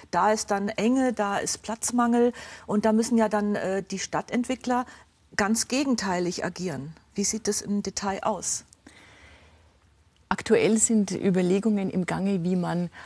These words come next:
Speaker 2: einen Paradigmenwechsel, der
Speaker 1: Mhm.
Speaker 2: bereits eingeleitet ist, auch leben und planen kann.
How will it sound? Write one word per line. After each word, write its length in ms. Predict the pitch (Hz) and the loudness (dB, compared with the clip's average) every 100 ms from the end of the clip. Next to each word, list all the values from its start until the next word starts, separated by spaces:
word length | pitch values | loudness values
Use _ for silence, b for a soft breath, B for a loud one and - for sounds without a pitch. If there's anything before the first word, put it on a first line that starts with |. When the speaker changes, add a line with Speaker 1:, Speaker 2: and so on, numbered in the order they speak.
| B | B
Speaker 2:
einen 260 | 180 175 165 | 0 0 -2
Paradigmenwechsel, 1300 | - 165 160 175 226 - 175 156 151 - - 156 151 - - - | -4 -2 -2 2 0 0 -4 -2 -2 -2 -2 -2 -6 -10 -16 0
der 100 | 170 | 2
Speaker 1:
Mhm. 20 | 165 | 2
Speaker 2:
bereits 360 | 160 151 - | 2 0 -2
eingeleitet 720 | 135 185 220 160 135 143 156 | 0 2 2 0 -2 -6 -8
ist, 440 | - 185 226 - - B B B B _ _ | -6 -4 -4 -8 -12 B B B B _ _
auch 180 | - 170 - - | -6 -6 -6 -6
leben 380 | 160 151 208 226 | 2 4 6 4
und 200 | 180 170 | 2 -4
planen 480 | - 151 151 165 127 | -6 -4 -2 -2 -4
kann. 340 | - - 151 | -8 -12 -14